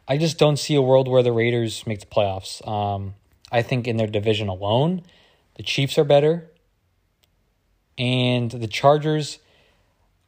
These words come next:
I think the Chargers are done for the season.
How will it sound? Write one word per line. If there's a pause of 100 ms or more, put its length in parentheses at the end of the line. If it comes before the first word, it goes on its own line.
(320)
I
think
the
Chargers (340)
are
done
for
the
season.